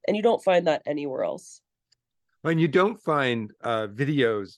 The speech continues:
Speaker 2: very often with Q R codes in books. So that's really nice that your book really takes the readers right to Italy with you to see the things you've seen,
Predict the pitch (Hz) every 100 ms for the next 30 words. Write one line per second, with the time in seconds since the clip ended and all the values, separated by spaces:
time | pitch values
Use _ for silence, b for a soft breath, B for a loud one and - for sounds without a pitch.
0 | _ 123 120 110 113 117 120 110 107 117
1 | 110 104 _ - 123 113 - 110 104 107
2 | 101 104 - 117 110 - 135 135 123 117
3 | 120 - 113 101 b b b 113 104 143
4 | 127 127 135 127 104 - 131 120 - 117
5 | 104 113 113 107 98 - 98 101 123 127
6 | 131 107 104 101 92 95 - 90 85 -
7 | b b - - 170 151 147 135 113 95
8 | 107 92 - 101 95 92